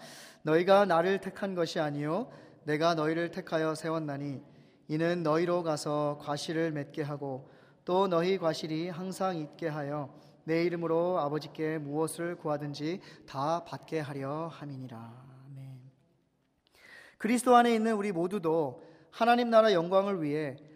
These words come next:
하나님 앞에 선택받은 하나님의 자녀요, 하나님의 그릇이라는 것입니다. 주님이 우리를 선택하셨다라는 것은, 어, 주님의 의지가 담겨져 있다는 것이에요.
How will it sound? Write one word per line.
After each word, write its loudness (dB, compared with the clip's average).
하나님 2
앞에 0
선택받은 -4
하나님의 -2
자녀요, -6
하나님의 -4
그릇이라는 -4
것입니다. -12
주님이 4
우리를 8
선택하셨다라는 2
것은, -6
어, -10
주님의 4
의지가 6
담겨져 -2
있다는 -6
것이에요. -14